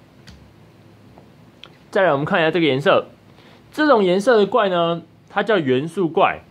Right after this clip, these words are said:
它的打法一样，跟刚刚一样，打法一样，它也是三，三点，然后它的弱点，它的奖励是元素，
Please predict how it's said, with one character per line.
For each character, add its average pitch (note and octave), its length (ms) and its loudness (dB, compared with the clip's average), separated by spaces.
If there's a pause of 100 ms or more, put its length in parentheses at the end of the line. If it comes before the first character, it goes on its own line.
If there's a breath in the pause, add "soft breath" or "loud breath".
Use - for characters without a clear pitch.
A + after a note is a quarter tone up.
它 - 80 -2
的 C4 120 4
打 F3+ 240 0
法 C3+ 240 0
一 A2+ 160 -8
样， A#2+ 260 -2
跟 D#3 160 -4
刚 D#3 120 -4
刚 D3+ 120 -6
一 B2+ 60 -8
样， B2 180 -4
打 A#2 180 -2
法 A2+ 200 -2
一 A2 100 -4
样， F#2 300 -2
它 C#3 100 -2
也 B2 80 0
是 A#2+ 80 -10
三， B2 260 -4 (140)
三 B2 220 -6
点， F2+ 280 -4
然 G2+ 140 -2
后 B2 160 2
它 B2+ 80 0
的 A#2+ 80 2
弱 A#2+ 180 0
点， E2 300 -8 (1080 loud breath)
它 - 100 -6
的 C4+ 160 6
奖 D#3+ 260 -2
励 F#3+ 140 0
是 G3+ 180 -6
元 B2+ 300 0
素， B2+ 380 0